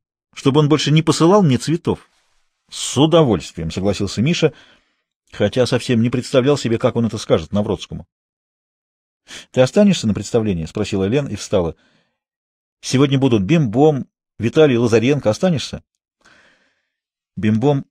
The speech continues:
дуэт музыкальных клоунов, эксцентриков, тысяча восемьсот девяносто первый, тысяча девятьсот сорок шестой годы. Виталий Лазаренко —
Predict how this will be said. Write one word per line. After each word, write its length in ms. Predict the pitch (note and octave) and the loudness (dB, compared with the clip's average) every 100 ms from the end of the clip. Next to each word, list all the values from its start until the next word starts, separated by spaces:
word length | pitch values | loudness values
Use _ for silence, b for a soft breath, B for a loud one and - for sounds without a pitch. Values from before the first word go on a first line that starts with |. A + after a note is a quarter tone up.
| - | -10
дуэт 340 | G2+ A#2 A#2 A2+ | -2 0 0 0
музыкальных 480 | G2+ G2+ A2 G#2 | -2 0 0 0
клоунов, 520 | - G#2+ G2+ F#2+ - _ | -2 -2 0 -2 -6 _
эксцентриков, 760 | - - A#2+ A#2+ G#2 - F#2 - _ _ - | -12 -8 -4 -4 -6 -10 -12 -14 _ _ -10
тысяча 340 | G#2+ F#2 F#2+ | -10 -8 -10
восемьсот 340 | F#2+ G2 G#2+ | -8 -8 -6
девяносто 340 | F#2+ G#2 - - | -4 -4 -4 -8
первый, 420 | A2+ A#2 G2+ E2+ _ B2+ | -4 -4 -4 -6 _ -12
тысяча 300 | G2+ - G2 | -10 -8 -6
девятьсот 300 | F#2+ F#2+ F#2+ | -6 -8 -8
сорок 180 | G2+ F2+ | -8 -8
шестой 300 | G2+ G#2 F#2 | -8 -6 -4
годы. 280 | F#2 F2 - b b b b b b b b b b - | -4 -4 -8 b b b b b b b b b b -4
Виталий 520 | G2 - B2 A2 G#2+ | -2 4 4 4 2
Лазаренко — 640 | G#2+ G#2 A2 B2+ E3 D#3+ | 2 2 4 4 2 0